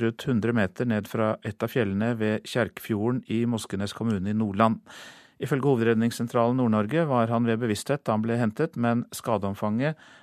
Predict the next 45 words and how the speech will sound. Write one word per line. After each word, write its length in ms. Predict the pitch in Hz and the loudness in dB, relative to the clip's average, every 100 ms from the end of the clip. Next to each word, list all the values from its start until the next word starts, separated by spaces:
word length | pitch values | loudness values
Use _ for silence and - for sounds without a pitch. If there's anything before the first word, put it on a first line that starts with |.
| _ | _
er 280 | 107 107 110 - _ | -2 0 0 -4 _
ukjent. 640 | 117 - - - - - - - _ _ _ _ _ _ _ - - - - - - | -4 -2 -6 -8 -12 -12 -12 -20 _ _ _ _ _ _ _ -20 -18 -18 -20 -20 0
Unge 260 | 202 180 175 | 4 6 8
voksne 460 | 175 - - 151 151 | 6 4 2 2 2
bør 320 | 107 107 139 | 4 4 4
kjøpe 320 | 165 170 175 | 4 4 4
bolig, 320 | 165 165 220 294 | 4 4 2 2
men 220 | 127 143 | 0 2
bare 340 | 143 120 120 147 | 4 4 2 0
hvis 180 | 120 | -2
de 100 | - | -2
kan 220 | 131 131 127 | -2 -2 -2
klare 380 | 147 117 104 120 | 2 2 2 0
renteøkning 720 | 117 98 98 98 - 110 117 | 0 -2 -2 -2 -2 0 0
i 40 | 117 | 0
framtida. 480 | 127 107 - 131 - | -2 -2 -2 -2 -2
Det 140 | - 113 | -4 -6
sier 220 | - 110 | -4 -4
Christian 380 | 104 98 110 110 | -4 -6 -4 -2
Dreyer 340 | 104 98 110 117 | 0 0 0 0
i 100 | 113 | -2
Eiendom 460 | 110 98 87 101 - | -2 -2 -2 -4 -2
Norge. 380 | 107 107 87 101 _ - - - - - - - | 0 0 0 -6 _ -16 -14 -14 -18 -20 -20 -2
Sist, 340 | - 180 - | 4 6 6
eh, 140 | 175 175 | 4 4
torsdag 520 | 165 151 - 175 180 | 6 4 6 6 6
så 220 | 160 151 135 | 2 2 2
satte 320 | 135 131 - | 2 0 2
jo 220 | 113 131 | 0 2
Norges 260 | 135 113 117 | 2 0 0
Bank 280 | 113 113 113 | -2 -2 0
ned 160 | 107 - | -2 0
styringsrenten, 760 | 113 98 98 107 110 160 160 | 0 0 0 -2 -2 -2 -2
og 80 | 127 | -2
flere 180 | 107 113 | 0 0
banker 320 | 117 107 120 | 0 -2 -4
har 400 | 107 117 135 175 | -4 0 2 2
fulgt 260 | - 175 - | 0 -2 0
opp 200 | 107 - | -2 0
med 140 | 113 | -2
å 40 | 113 | -2
sette 320 | 113 110 139 | -4 -4 -2
ned 280 | 107 107 110 | 0 0 -2
sine 320 | - 104 107 | -4 -2 -2
utlånsrenter. 1040 | 98 98 92 - - - 104 98 - 110 | -4 -6 -8 -8 -12 -6 -4 -4 -4 -6